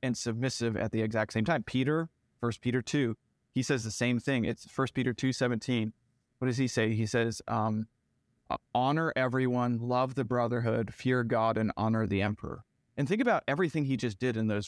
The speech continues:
four little commands. He just told everyone to honor the emperor. In other words, treat him with respect. And I think we, that, that is a command we need to heed.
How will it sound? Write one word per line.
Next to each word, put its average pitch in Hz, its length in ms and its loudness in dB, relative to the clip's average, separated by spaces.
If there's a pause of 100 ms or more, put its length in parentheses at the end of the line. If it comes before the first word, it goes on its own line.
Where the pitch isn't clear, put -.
(100)
four 120 220 2
little 110 260 0
commands. 101 540 -4 (840)
He 175 80 2
just 202 180 0
told 175 200 2
everyone 131 320 2
to - 100 0
honor 123 240 0
the 113 160 0
emperor. 113 280 -2
In 120 60 0
other 180 160 0
words, 131 260 -2
treat 139 240 -2
him 131 120 2
with 120 200 -2
respect. - 520 -6
And 117 80 0
I 131 80 2
think 131 200 -2
we, 120 160 0 (540)
that, 127 160 2
that 131 160 2
is 143 120 -2
a - 20 -12
command 117 400 2
we 113 100 0
need 110 200 0
to - 60 -6
heed. 113 420 -2